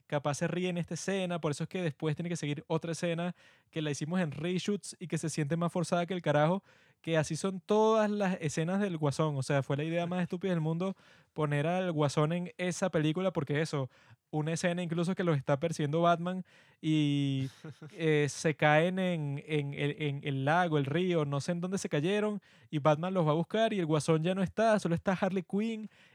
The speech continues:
Speaker 1: y él la saca del agua y le está haciendo respiración boca a boca y cuando la revive, la tipa lo besa. O sea, unas escenas que son y que, ¿para qué? Porque desde el principio están,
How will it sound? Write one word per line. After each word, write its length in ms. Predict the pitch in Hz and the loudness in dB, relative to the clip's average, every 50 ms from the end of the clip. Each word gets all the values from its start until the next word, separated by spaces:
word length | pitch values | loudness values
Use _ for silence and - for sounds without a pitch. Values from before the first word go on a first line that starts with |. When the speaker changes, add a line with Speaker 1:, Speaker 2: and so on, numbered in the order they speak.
| - | -6
Speaker 1:
y 80 | - 156 | -2 -2
él 100 | 156 160 | 0 0
la 100 | 170 170 | -2 -4
saca 240 | - - 185 - 208 | -2 -4 -2 -2 0
del 180 | 196 170 151 156 | 0 2 2 4
agua 520 | 180 202 202 196 185 190 196 196 190 185 _ _ _ - _ - | 4 4 4 2 2 2 2 0 0 -2 _ _ _ -20 _ -8
y 60 | 170 | -4
le 60 | 156 147 | -4 -2
está 140 | - 160 | -2 -2
haciendo 240 | 151 - 180 180 190 190 | -2 -2 -2 -4 -2 -2
respiración 560 | 190 180 - 170 160 143 - 165 160 160 160 | -2 -2 0 0 0 2 2 0 -2 0 -2
boca 220 | 180 175 - 180 | -4 -2 0 0
a 20 | 175 | 2
boca 320 | 180 190 196 185 - 202 | 2 2 0 0 -2 -4
y 40 | 180 | -2
cuando 260 | - 175 160 160 160 | 0 -2 0 2 4
la 380 | 151 151 147 143 143 139 139 139 | 4 4 4 4 4 2 2 0
revive, 640 | 139 143 143 143 143 156 170 175 190 196 196 - _ _ _ _ - | 0 2 2 2 2 2 2 2 0 0 -4 -4 _ _ _ _ -10
la 460 | - 165 175 170 160 151 147 143 - | -4 0 2 4 4 4 4 2 0
tipa 240 | - 160 147 - 190 | -2 -4 0 0 2
lo 160 | 190 175 156 | 4 6 6
besa. 340 | 156 180 202 190 - - 170 | 6 6 4 2 0 0 -2
O 60 | 165 | -2
sea, 200 | - - 202 202 | 0 -2 -2 -2
unas 240 | 196 196 220 233 240 | -2 -2 0 0 0
escenas 300 | 208 - - 196 214 226 208 | 0 0 -2 -2 0 0 0
que 20 | |
son 160 | 185 190 202 | 0 -2 -4
y 40 | 214 | -2
que, 380 | 240 226 214 202 185 147 - - _ _ _ _ _ _ _ _ _ _ _ _ _ _ _ _ _ _ | -2 0 0 0 -2 -4 -8 -10 _ _ _ _ _ _ _ _ _ _ _ _ _ _ _ _ _ _
¿para 220 | - 175 170 165 | 2 2 2 2
qué? 300 | - - 196 175 143 123 _ _ _ _ - | 2 2 2 2 2 0 _ _ _ _ -4
Porque 440 | 170 170 151 147 165 160 160 156 147 | -2 -2 0 2 4 4 4 2 2
desde 280 | 147 165 165 156 165 170 | 0 2 2 2 2 0
el 100 | 165 156 | -2 -2
principio 800 | 156 160 151 - 175 170 165 165 202 220 220 208 208 196 143 | -4 -4 -2 0 0 0 0 0 0 0 2 2 2 0 0
están, 360 | 147 151 - - 165 165 170 | -2 -2 -2 -2 -4 -4 -4